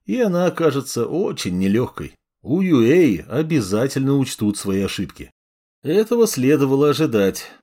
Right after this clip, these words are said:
вздохнул Никита, которому очень не хотелось ввязываться в войну и снова терять братьев и сестер, но иного выхода не было. «Передаю вам на биокомпы всю известную мне на данный момент информацию о происходящем.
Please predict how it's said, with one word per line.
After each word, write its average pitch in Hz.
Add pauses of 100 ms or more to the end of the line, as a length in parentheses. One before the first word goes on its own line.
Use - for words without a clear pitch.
(160)
вздохнул 113
Никита, 147 (100)
которому 185
очень 220
не 156
хотелось 139
ввязываться 143
в 90
войну 127
и 113
снова 202
терять 156
братьев 120
и 120
сестер, 107 (140)
но 175
иного 165
выхода 113
не 82
было. 69 (600)
«Передаю 135
вам 175
на 139
биокомпы 139
всю 233
известную 143
мне 127
на 95
данный 85
момент 147
информацию 147
о -
происходящем. 104